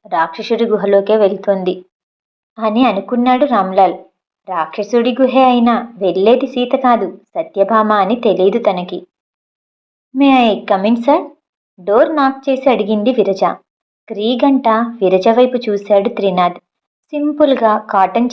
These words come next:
చీరలో బాపు బొమ్మలా ఉంది. సింప్లీ సూపర్బ్ అనిపించింది. ఒక్క క్షణం ఫ్లాట్ అయ్యాడు. తన ఫీలింగ్స్ బయటపడకుండా పేపర్ అడ్డు పెట్టుకుని, "యా, ఎస్, కమింగ్"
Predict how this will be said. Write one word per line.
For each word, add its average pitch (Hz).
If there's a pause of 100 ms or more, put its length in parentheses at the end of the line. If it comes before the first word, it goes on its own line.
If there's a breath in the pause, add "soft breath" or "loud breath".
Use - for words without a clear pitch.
చీరలో 208
బాపు 180
బొమ్మలా 208
ఉంది. 185 (400)
సింప్లీ 302
సూపర్బ్ 240
అనిపించింది. 185 (420)
ఒక్క 226
క్షణం 202
ఫ్లాట్ 208
అయ్యాడు. 190 (560)
తన 269
ఫీలింగ్స్ 254
బయటపడకుండా 208 (180)
పేపర్ 185
అడ్డు 190
పెట్టుకుని, 196 (580)
"యా, 190 (240)
ఎస్, 269
కమింగ్" 226